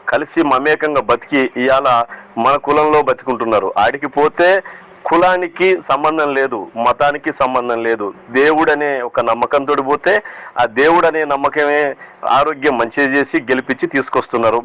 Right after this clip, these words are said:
మళ్ళీ మన ఇంటికి మనం వచ్చి బతుకుతున్నాం. దయచేసి ఇలాంటి ప్రచారాలు చేయకూడదు, చేసి మంచి జరిగే అటువంటి స్థానాన్ని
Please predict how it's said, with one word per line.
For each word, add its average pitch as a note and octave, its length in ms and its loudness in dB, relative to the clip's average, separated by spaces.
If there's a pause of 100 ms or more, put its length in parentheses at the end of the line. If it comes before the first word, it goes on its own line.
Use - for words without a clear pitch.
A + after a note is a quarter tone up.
మళ్ళీ B2+ 180 0
మన C3 280 0
ఇంటికి B2+ 200 -10
మనం A2+ 200 0
వచ్చి G#2+ 220 -6
బతుకుతున్నాం. F2+ 460 -4 (540)
దయచేసి C#3+ 640 2 (340)
ఇలాంటి C#3+ 380 0
ప్రచారాలు C3 720 0 (540)
చేయకూడదు, D#3 680 2 (400)
చేసి F#3 380 2 (400)
మంచి E3+ 320 -2
జరిగే G3+ 280 4
అటువంటి E3+ 340 -4
స్థానాన్ని D3 560 -2